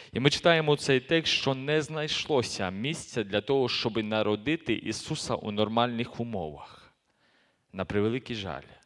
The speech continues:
Але, друзі, моє побажання сьогодні в цей день свята, в радісний день сказати так, щоби у нашому житті, у нашому серці,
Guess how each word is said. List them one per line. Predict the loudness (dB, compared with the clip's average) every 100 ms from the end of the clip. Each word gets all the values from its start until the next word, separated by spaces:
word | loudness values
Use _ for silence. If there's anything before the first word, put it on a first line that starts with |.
| _ _ _ _ _ _ _ _ _ _ _ _ _
Але, | 2 4
друзі, | 8 8 6
моє | 4 4 4
побажання | 4 4 6 4 2 -2
сьогодні | 0 4 4 2
в | -4
цей | 0 2
день | 4 0 0
свята, | 0 4 4 2 -4 -6 -20 _ _ _ _ _ -2
в | 6
радісний | 6 6 0 -4 0
день | 2 2
сказати | -2 -4 0 0 -2
так, | -4 -4 -4
щоби | -4 -2 0 -2 -2 -10 _ _ _
у | -8 0
нашому | 0 0 -2 -2
житті, | -4 -6 -6 -6 -8 -12 _ _ _ _ _
у | -6
нашому | -2 -2 -2 -6 -8
серці, | -2 -2 -2 -6 -8